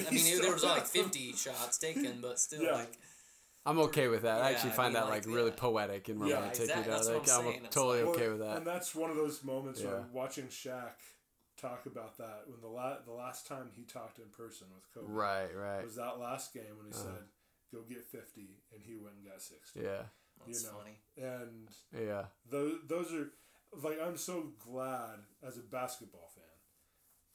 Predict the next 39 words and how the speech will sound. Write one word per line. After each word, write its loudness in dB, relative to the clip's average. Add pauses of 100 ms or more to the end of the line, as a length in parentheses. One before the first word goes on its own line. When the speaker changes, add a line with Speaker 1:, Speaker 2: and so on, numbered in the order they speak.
(120)
Speaker 1:
that -8
he -8
got -6
that -10
last -8
season -14 (440)
where -10
the -10
whole -4
N -6
B -6
A -12
got -14
a -18
chance -16
to -10
Speaker 3:
Mm-hmm. -2
Speaker 1:
say, -12 (140)
"Thank -14
you, -14
Kobe." -16 (400)
He -10
got -2
to -4
have -4
his -10
Kareem -12
year, -14 (160)
you -10
know? -10 (100)
Speaker 2:
Yeah. -20 (160)
Speaker 1:
Where -8
the -6
whole -4
N -6
B -10
A -16
just -14
said, -12